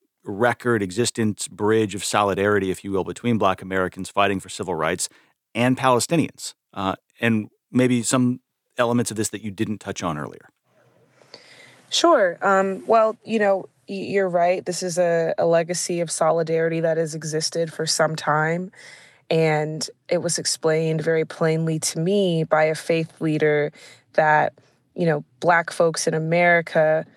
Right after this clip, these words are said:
Speaker 2: feel a level of kinship or a level of solidarity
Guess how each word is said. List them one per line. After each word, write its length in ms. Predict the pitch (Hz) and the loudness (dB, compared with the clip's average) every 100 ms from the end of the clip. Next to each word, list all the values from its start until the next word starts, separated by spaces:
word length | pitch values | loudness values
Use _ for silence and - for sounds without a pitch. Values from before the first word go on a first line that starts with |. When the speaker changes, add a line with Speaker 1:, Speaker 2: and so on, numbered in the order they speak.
| _ | _
Speaker 2:
feel 320 | - - 175 | -8 0 2
a 60 | 165 | 2
level 400 | 160 156 156 156 | 4 2 2 0
of 220 | 156 - | 0 -4
kinship 680 | - 170 160 - 165 165 - | -2 0 0 0 0 -2 0
or 160 | 156 151 | 2 2
a 60 | |
level 320 | 156 156 156 | 2 0 2
of 100 | 156 | 0
solidarity 1000 | 151 - 156 160 156 160 160 156 156 156 | 0 2 2 2 2 2 2 0 -2 -6